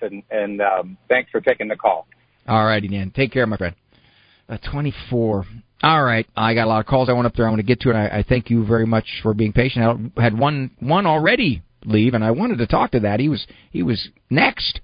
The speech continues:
Speaker 2: So often happens. All I have to do is think about which call I'm gonna take next, and they drop. Uh, Doctor Ray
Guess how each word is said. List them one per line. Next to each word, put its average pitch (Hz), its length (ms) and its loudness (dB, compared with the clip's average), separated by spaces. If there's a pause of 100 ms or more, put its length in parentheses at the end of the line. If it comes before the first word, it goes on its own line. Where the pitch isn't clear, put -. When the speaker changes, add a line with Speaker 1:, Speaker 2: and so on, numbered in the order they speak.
(220)
Speaker 2:
So 269 180 0
often 113 300 0
happens. 117 360 2
All 165 120 2
I - 20 2
have 311 100 -2
to 175 80 -4
do 170 80 2
is 143 100 0 (120)
think 180 180 0
about 117 240 0
which 117 180 -4
call 123 200 2
I'm 120 80 -2
gonna 117 120 0
take 117 220 0
next, 117 300 0 (200)
and 107 140 2
they 104 60 4
drop. 95 280 0 (560)
Uh, 165 280 2 (640)
Doctor 208 640 2 (180)
Ray 165 560 2